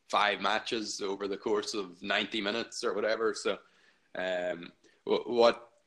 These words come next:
probably is better suited, so you're efficient with your energy <laughs> whenever you get it,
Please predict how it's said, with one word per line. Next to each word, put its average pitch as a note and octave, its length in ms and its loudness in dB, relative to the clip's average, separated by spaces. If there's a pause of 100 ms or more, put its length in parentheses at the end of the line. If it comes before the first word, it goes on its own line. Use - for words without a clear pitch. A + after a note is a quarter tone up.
(120)
probably A#2+ 380 4
is G#2+ 140 0
better C3+ 500 4 (100)
suited, C#3+ 520 -2
so - 160 -4
you're G2 500 -4
efficient - 540 -4
with A#2+ 100 -2
your A#2+ 140 4
energy C3+ 440 0
<laughs> - 40 -6
whenever B2 260 -4
you A#2 260 -4
get A2 120 2
it, G#2+ 80 -2